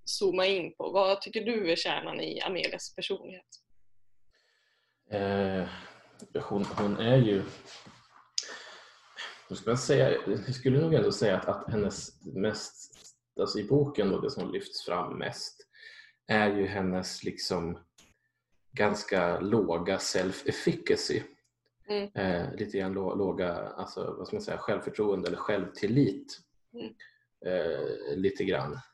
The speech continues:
Speaker 2: Ehm, ja, om, om man ska prata liksom locus of control så har hon, jag skulle ju uppfatta att hon har väldigt stark intern locus of control.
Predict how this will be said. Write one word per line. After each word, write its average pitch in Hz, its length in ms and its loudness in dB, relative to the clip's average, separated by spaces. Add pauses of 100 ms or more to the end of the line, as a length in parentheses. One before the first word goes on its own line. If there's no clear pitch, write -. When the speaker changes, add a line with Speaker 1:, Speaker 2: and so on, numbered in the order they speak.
(200)
Speaker 2:
Ehm, 87 720 -6 (120)
ja, 87 120 -4 (180)
om, 107 120 4
om 104 140 6
man 104 140 6
ska 104 120 0
prata 98 480 6
liksom 101 280 4
locus 104 320 8
of - 120 4
control 123 580 10
så 104 140 6
har 95 220 10
hon, 85 100 4
jag 101 140 8
skulle - 220 6
ju 101 60 10
uppfatta 101 260 4
att 92 60 2
hon 101 80 6
har 92 80 8
väldigt 90 160 4
stark - 480 6
intern 101 500 8
locus 87 340 4
of - 80 0
control. - 400 2